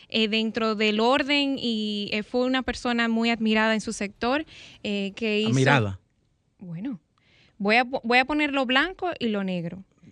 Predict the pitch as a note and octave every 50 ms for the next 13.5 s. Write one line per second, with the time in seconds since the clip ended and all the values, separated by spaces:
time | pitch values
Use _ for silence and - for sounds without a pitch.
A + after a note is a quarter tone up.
0 | - D#3 - - A#3 G3 A3 A3 A#3+ - - C4 C4 A#3+ - B3+ C4 B3+ - -
1 | A#3 A#3+ A#3+ B3 B3+ C4 C4 C#4 C#4 C#4 C4+ - B3+ C4 C4 B3+ B3 A#3+ G#3 G3
2 | - - C3 B2+ A#2+ A3 A3+ A3 G#3+ A3+ B3 A#3+ - - D4 C#4 C#4+ - - -
3 | _ - _ _ - A3+ B3 B3+ - - C#4+ C#4+ C#4+ - _ - - - - -
4 | - A3+ B3+ B3+ C4 - - D4 C#4 C#4 C#4+ C#4 - C#4 C4 A#3 B3+ B3 A#3 A3+
5 | B3 B3 B3+ C4 C#4 C4+ C4 B3 - A#3+ A#3 A3 G#3 G#3 - C4 B3 C4 C#4+ D#4
6 | E4 E4+ E4+ - - - A#3+ G#3+ - G#3+ G#3 G#3 - A#3 B3 C#4 D4+ D#4+ F4+ F4+
7 | - - - - - - - - - - A3+ A3 G#3+ G#3 G#3 G3+ - A3+ G#3+ G#3
8 | G3 - A#3 A3+ A#3+ B3+ B3 B3 A#3+ A#3 A3+ G#3 - A#3 A#3 C4+ D4 D#4 D4 -
9 | B3 A3 G#3+ G#3 G#3+ G#3+ G#3 G#3 G3+ - - A3 G#3+ G#3 - - A3 G3+ G#3 G#3
10 | G#3 A3 B3+ C4+ - C#4 B3+ B3 A#3 A3+ G#3+ G#3 - - - G3+ G3+ G#3+ A3+ B3+
11 | D4+ D#4 - _ - - - - - - - - A3+ A3+ A3+ A3 G#3 A#3+ A#3 A3
12 | - A#3+ B3 - - - D4 - - D4 C#4+ C#4 A#3+ C4 A#3+ A#3 A#3 A#3 A#3+ A#3
13 | - B3 A3+ A3 A3 A3 A3+ A#3 B3